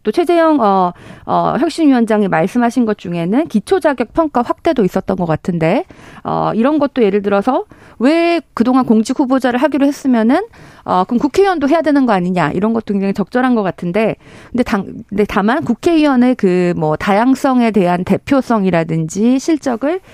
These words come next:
시험으로 평가할 수 있느냐, 어, 시험에 과-, 과연 만능이냐 이런 거에 대해서는 좀 더, 어, 심도 있는 논의가 돼야 될 것 같은데요. 한편으로는 이런 기초자격 평가 확대가 결국은 이준석 전 대표가 만든 건데,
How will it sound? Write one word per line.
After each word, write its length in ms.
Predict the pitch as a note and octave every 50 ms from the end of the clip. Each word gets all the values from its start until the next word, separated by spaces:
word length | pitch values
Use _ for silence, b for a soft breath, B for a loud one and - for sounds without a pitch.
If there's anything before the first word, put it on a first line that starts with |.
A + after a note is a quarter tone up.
| b
시험으로 440 | b - - G#4 A4 A#4 A#4+ G#4 E4+
평가할 360 | - C4+ C4 A#3+ - A3 G3+
수 140 | G3 - -
있느냐, 460 | E3+ E3+ E3 E3 F3 F#3 F3 D#3+ E3+ B B B B B B B B
어, 220 | - - D2+ -
시험에 340 | E3+ - - F4 F4 E4+ D#4
과-, 200 | C#4+ - A3 F3 F3+ - -
과연 300 | - G3 F3 F#3+ F#3 F3+
만능이냐 640 | D#3+ E3+ E3+ G3+ C#4 E4+ E4 C#4+ A#3 G3+ E3 D3 - -
이런 280 | - F#3+ G#3+ B3 C4+
거에 180 | C4 C4 A#3+ G#3+
대해서는 340 | G3 F#3 F#3 G3 F#3+ F#3 F#3+
좀 160 | A3+ A#3+ A#3+
더, 120 | - G3+ F#3
어, 340 | - - D#3+ D#3+ D3+ - - B B B B B
심도 300 | B - F#4+ F#4+ G4 F#4+ F4+ - F4+ - _
있는 220 | A#3+ A#3+ A#3 A3+
논의가 480 | G3 F3+ F3+ F#3+ G3 G3 G#3+ A3 G#3+ G#3
돼야 160 | - F#3+ E3+
될 100 | E3 F3+
것 100 | - F3
같은데요. 640 | E3 D3 - - - D#3+ D#3 D#3+ F#3+ A#3+ A3 F3 D#3 B B B B B B B B B
한편으로는 840 | - F#4 F#4 - G4+ G4+ F#4 E4+ D4+ C#4+ C#4 C#4 E4 F#4+ G#4+ A#4 - -
이런 600 | - A3 A#3+ C4+ C#4+ D4 D4+ D4 D4 D4 C#4 - _ - _ -
기초자격 480 | - A#3 - D#4 D4 D4 C#4 C4 C#4 -
평가 300 | D#4+ E4 D#4+ - D4 C4+
확대가 680 | D4 E4+ - _ - D4+ B3+ G#3 F#3 F#3+ G#3 G#3+ F3+
결국은 400 | - - G#3 F#3+ A3 G#3 G#3+ G3+
이준석 540 | F#3+ F#3+ G3 A3+ D#4+ E4+ D#4+ - E4 C4+ -
전 200 | - G#3+ E3+ F3+
대표가 320 | A3 B3 - - C#4 A#3
만든 340 | G3 E3+ C#3+ D3+ D#3+ F#3 F#3+
건데, 600 | F3 D#3+ D#3+ D#3 D3+ D3+ D3+ E3+ F3+ E3+ D3 C#3